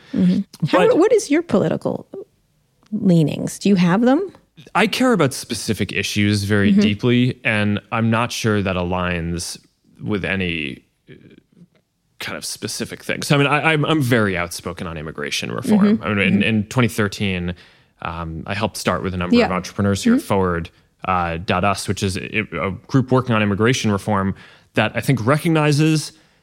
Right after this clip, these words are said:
Speaker 2: um, that we need to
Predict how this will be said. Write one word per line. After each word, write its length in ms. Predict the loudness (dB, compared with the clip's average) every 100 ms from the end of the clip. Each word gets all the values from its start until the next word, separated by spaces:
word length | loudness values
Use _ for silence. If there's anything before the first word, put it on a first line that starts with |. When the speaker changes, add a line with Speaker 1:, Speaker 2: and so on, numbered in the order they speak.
| -6
Speaker 2:
um, 480 | -2 0 0 -2 -6 _ _ _ _ _ -20 -20 -20 -8
that 320 | 0 2 4
we 100 | 4
need 360 | 4 4 2
to 380 | 2 2 2 2